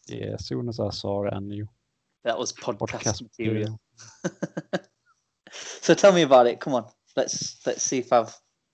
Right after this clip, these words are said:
Speaker 2: heard the same thing as you.
Speaker 1: All right. Train driver, this one in the Netherlands, he's had a lucky escape thanks to a lucky placed art installation.
Speaker 2: Right.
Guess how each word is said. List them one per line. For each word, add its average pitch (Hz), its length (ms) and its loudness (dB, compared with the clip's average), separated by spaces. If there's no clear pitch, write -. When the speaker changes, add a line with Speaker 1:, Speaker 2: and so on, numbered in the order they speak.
Speaker 2:
heard 113 200 -4
the 107 80 -6
same 104 280 -2
thing 104 300 -10
as 107 140 -14
you. 104 120 -4
Speaker 1:
All 107 100 -2
right. 104 120 -8
Train 135 360 2
driver, 101 420 2
this 110 180 -4
one 117 120 0
in 110 80 -2
the 107 80 -2
Netherlands, 104 580 -4
he's 110 160 -10
had 107 140 -4
a 104 60 0
lucky 117 280 -4
escape 113 480 -2
thanks - 400 -6
to 113 400 -4
a 117 140 2
lucky 120 340 -2
placed 110 540 -4
art 113 360 -2
installation. 110 760 -8
Speaker 2:
Right. 98 220 -4